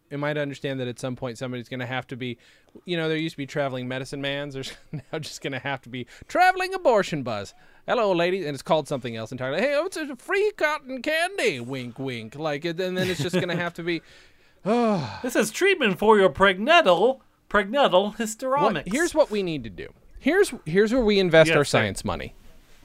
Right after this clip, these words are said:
Speaker 1: This is the only way
Speaker 2: Okay,
Speaker 1: we're gonna
Speaker 2: hold,
Speaker 1: fix this
Speaker 2: hold
Speaker 1: problem.
Speaker 2: on.
Speaker 1: Write it down. Get,
Speaker 2: Hold
Speaker 1: get,
Speaker 2: on.
Speaker 1: get it
Speaker 2: Good,
Speaker 1: ready.
Speaker 2: because I've been, my science
Speaker 1: You're,
Speaker 2: money
Speaker 1: you're wasting
Speaker 2: jar
Speaker 1: it.
Speaker 2: is getting
Speaker 1: You're,
Speaker 2: really
Speaker 1: and
Speaker 2: full.
Speaker 1: you're wasting it when you do spend it, right?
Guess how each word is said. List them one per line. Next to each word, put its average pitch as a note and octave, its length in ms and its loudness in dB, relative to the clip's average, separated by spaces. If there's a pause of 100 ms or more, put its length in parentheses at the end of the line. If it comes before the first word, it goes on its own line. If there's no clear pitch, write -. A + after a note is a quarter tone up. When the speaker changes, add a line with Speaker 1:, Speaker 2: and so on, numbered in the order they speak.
(140)
Speaker 1:
This E3+ 180 6
is F#3+ 80 6
the A3 140 12
only B3 400 12
way G#3 140 12
Speaker 2:
Okay, F#3 60 12
Speaker 1:
we're F3+ 60 2
gonna E3 140 6
Speaker 2:
hold, D#3+ 180 8
Speaker 1:
fix - 140 -4
this D#3 100 -4
Speaker 2:
hold G3 200 6
Speaker 1:
problem. E3 260 6
Speaker 2:
on. - 40 -14
Speaker 1:
Write B2+ 180 -2
it C3+ 100 -4
down. D#2+ 180 -10
Get, B2+ 140 -10
Speaker 2:
Hold E3 120 -2
Speaker 1:
get, E3+ 120 4
Speaker 2:
on. D#3 80 -2
Speaker 1:
get D3+ 60 -2
it - 20 -2
Speaker 2:
Good, F#3 80 6
Speaker 1:
ready. F#3+ 140 6
Speaker 2:
because D#3+ 260 0
I've F#3 180 4
been, F3+ 220 2
my F3 320 4
science E3 500 0
Speaker 1:
You're, D#3+ 100 4
Speaker 2:
money G3 200 2
Speaker 1:
you're G#3+ 200 2
wasting G3+ 240 4
Speaker 2:
jar F#3 200 6
Speaker 1:
it. G3 80 -2
Speaker 2:
is E3 200 0
getting D#3+ 380 2
Speaker 1:
You're, D3+ 80 -2
Speaker 2:
really E3 400 2
Speaker 1:
and E3 80 -2
Speaker 2:
full. - 80 2
Speaker 1:
you're - 80 4
wasting F#3 380 -4
it D3 80 -6
when D3 120 -8
you D3 60 -10
do G3 140 -10
spend - 280 -14
it, - 120 -16
right? A2+ 260 -10